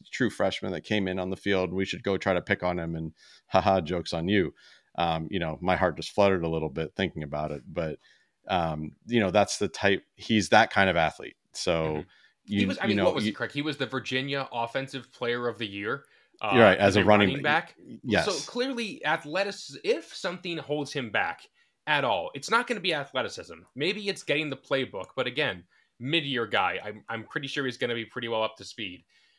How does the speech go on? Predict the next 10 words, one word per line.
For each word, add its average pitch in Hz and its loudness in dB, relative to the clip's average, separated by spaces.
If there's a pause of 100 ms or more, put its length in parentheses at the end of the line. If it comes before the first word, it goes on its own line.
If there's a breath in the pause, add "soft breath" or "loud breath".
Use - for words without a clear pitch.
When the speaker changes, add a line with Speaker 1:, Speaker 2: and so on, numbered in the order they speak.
(100)
Speaker 2:
From 151 -4
our 165 0
understanding, 143 -4
I, 123 -6
I 120 -4
think 135 -6
Franklin 131 -4
said 131 -4
it 117 -10
today, 110 -4